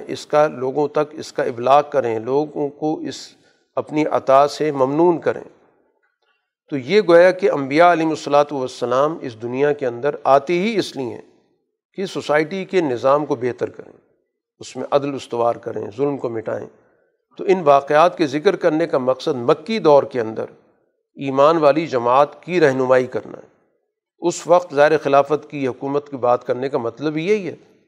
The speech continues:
کہ ان کو اس چیز کے لیے ذہنی طور پر تیار کر لیا گیا کہ یہ جد و جہد بہرحال حکومت کے حصول تک جا کے مکمل ہوگی۔ اس دنیا میں اللہ تعالیٰ اس جماعت کو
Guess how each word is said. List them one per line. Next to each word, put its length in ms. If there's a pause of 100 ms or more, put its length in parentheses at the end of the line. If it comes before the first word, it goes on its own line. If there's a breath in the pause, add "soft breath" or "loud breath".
(440)
کہ 80
ان 220
کو 300
اس 240
چیز 260
کے 120
لیے 260
ذہنی 340
طور 260
پر 180
تیار 480
کر 180
لیا 300
گیا 220 (440 soft breath)
کہ 60
یہ 160
جد 280
و 40
جہد 300
بہرحال 480 (1300)
حکومت 520
کے 100
حصول 400
تک 320
جا 160
کے 160
مکمل 480
ہوگی۔ 260 (500)
اس 200
دنیا 280
میں 120
اللہ 280
تعالیٰ 340
اس 200
جماعت 440
کو 140